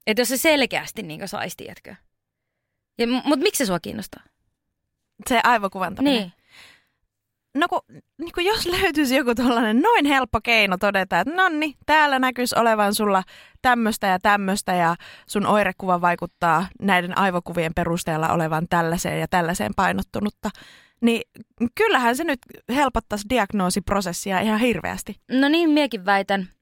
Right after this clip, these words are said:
Speaker 1: Ja sekin olisi kiinnostavaa jotenkin tietää, että miten ne aivot eroaa vaikka just tässä A D T:ssä, elikkä niinku tän ympäristön aiheuttaman A D H D:n kaltaisen oireilun tai itse aiheutetun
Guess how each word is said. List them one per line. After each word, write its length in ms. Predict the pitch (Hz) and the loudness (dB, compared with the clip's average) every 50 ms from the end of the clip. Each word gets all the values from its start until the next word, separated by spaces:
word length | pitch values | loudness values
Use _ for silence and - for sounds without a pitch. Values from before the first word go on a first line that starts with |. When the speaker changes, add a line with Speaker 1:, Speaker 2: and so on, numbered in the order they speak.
| - | -4
Speaker 1:
Ja 180 | 208 226 220 - - | 0 2 2 2 2
sekin 280 | - - 294 233 285 254 | 0 -4 -2 0 0 0
olisi 140 | 226 220 - | 0 0 -2
kiinnostavaa 520 | - 262 247 226 208 - - 214 202 208 | -2 -2 0 0 -2 -2 -2 0 0 0
jotenkin 360 | 196 196 214 208 208 208 208 - _ _ | 0 0 -2 -4 -4 -6 -8 -8 _ _
tietää, 760 | 254 262 262 240 220 202 - _ 202 196 196 190 190 190 - | 0 2 2 2 2 0 -2 _ 0 2 2 2 2 0 0
että 640 | - 202 202 202 - _ _ 208 202 202 196 196 202 - - | 0 -2 -2 -2 -4 _ _ 2 4 4 4 4 2 0 -2
miten 800 | - 226 226 240 254 302 320 - - 359 339 302 262 233 214 185 - _ _ _ _ _ _ _ | -2 0 2 2 2 2 0 0 0 2 2 2 2 0 0 -4 -6 _ _ _ _ _ _ _
ne 120 | 220 220 - | -2 0 2
aivot 500 | - 233 254 269 262 247 220 190 196 185 - - _ | 2 4 4 4 2 2 0 0 -2 -4 -4 -8 _
eroaa 800 | - 226 254 262 269 254 214 196 190 185 185 185 185 185 185 175 - _ _ _ | 0 0 2 2 2 2 2 2 4 4 4 4 4 2 2 0 -4 _ _ _
vaikka 340 | 202 208 202 202 - - 208 | 0 0 0 0 0 -2 -2
just 220 | 202 202 196 - _ | -2 -2 -4 -4 _
tässä 340 | 208 190 - - 214 208 185 - - - - _ _ _ _ | -6 -6 -2 0 0 0 0 -2 -14 -20 -20 _ _ _ _
A 300 | 233 240 240 240 226 208 | 2 4 4 4 2 2
D 240 | 208 208 202 196 190 | 0 0 0 -2 -2
T:ssä, 580 | - 202 196 190 196 190 - - - 220 214 196 - _ _ _ _ _ _ _ | -2 -2 0 0 0 -2 -2 0 0 0 0 0 -4 _ _ _ _ _ _ _
elikkä 340 | - 214 214 214 - - 220 | -2 0 0 0 0 0 0
niinku 160 | 214 208 202 202 - | 0 0 -2 -2 0
tän 180 | 208 208 208 - _ _ | 0 0 0 -2 _ _
ympäristön 580 | 233 233 240 220 233 220 214 208 - - 208 202 | 0 2 2 2 2 0 0 -2 -2 -2 -2 0
aiheuttaman 760 | - 196 196 196 202 196 190 - - 202 202 196 190 190 - - | 2 2 2 2 2 0 0 -2 -2 0 0 0 0 -2 -2 0
A 180 | 196 196 196 | 0 0 2
D 120 | 185 190 190 | 2 0 2
H 40 | |
D:n 240 | 190 190 185 190 180 | 2 0 0 -2 -2
kaltaisen 360 | - 196 190 185 190 196 196 - - | 0 -2 -2 0 -2 -4 -4 -2 -2
oireilun 580 | 202 196 196 196 196 190 190 190 190 190 180 180 - _ | 0 0 0 0 0 0 0 0 -2 -2 -4 -6 -6 _
tai 240 | 196 196 190 - | -2 0 0 0
itse 180 | 202 190 - 202 | -4 -4 -2 0
aiheutetun 520 | 190 190 190 190 185 - 190 190 196 202 | 0 2 0 0 -2 -2 -4 -4 -4 -4